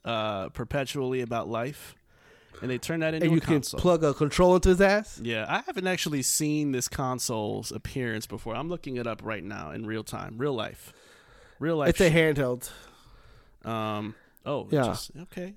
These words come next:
Speaker 1: All right, Google. It's like, "You, <laughs> you wanna see this?" Oh, God.
Speaker 2: <laughs>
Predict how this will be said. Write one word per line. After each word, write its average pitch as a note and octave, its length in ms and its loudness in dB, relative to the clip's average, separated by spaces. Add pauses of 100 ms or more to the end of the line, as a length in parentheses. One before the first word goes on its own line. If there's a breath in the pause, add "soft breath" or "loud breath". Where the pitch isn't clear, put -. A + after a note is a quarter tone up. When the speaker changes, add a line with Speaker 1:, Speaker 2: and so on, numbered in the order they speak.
Speaker 1:
All F3+ 120 -14
right, G#3+ 180 -14
Google. F#3+ 320 -10 (400)
It's - 100 -20
like, A#2 220 -10
"You, C#3 140 -2
<laughs> - 40 -2
you D3 200 -4
wanna C3+ 220 -2
see - 200 -4
this?" D#4 320 -8 (920 soft breath)
Oh, F3 200 -2
God. B2+ 420 0
Speaker 2:
<laughs> - 60 2